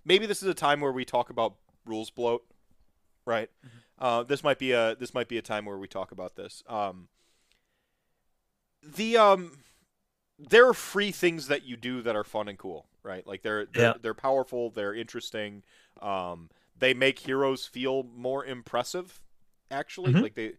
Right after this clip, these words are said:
Speaker 1: you know, this is, this is good stuff. Um, there's going to be growing pains with a new edition like this,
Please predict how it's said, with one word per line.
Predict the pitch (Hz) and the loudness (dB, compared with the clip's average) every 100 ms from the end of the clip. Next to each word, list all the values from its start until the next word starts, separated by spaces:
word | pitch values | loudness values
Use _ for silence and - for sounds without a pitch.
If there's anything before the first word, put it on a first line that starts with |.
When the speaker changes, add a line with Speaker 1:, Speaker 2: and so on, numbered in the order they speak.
| _ _ _ | _ _ _
Speaker 1:
you | 135 | -10
know, | 110 | -10
this | 113 165 | -6 -6
is, | 185 160 131 | -4 -6 -8
this | 151 | -14
is | 151 | -12
good | 131 117 | -6 -6
stuff. | - 107 90 - | -6 -10 -10 -10
Um, | 147 143 127 - _ _ _ _ _ _ _ _ - - - - - _ _ _ _ | -2 0 0 -8 _ _ _ _ _ _ _ _ -2 -2 -4 -4 -4 _ _ _ _
there's | 147 147 220 - | -2 6 6 6
going | 214 226 | 2 2
to | 220 | -2
be | 214 | -8
growing | 151 160 180 180 | 2 6 6 4
pains | - 156 143 131 | -2 -2 -2 -4
with | 123 127 | -8 -6
a | |
new | 127 127 | -2 -2
edition | 113 113 117 | -2 -4 -8
like | 104 95 - | -10 -10 -10
this, | 90 - - - | -12 -12 -16 -20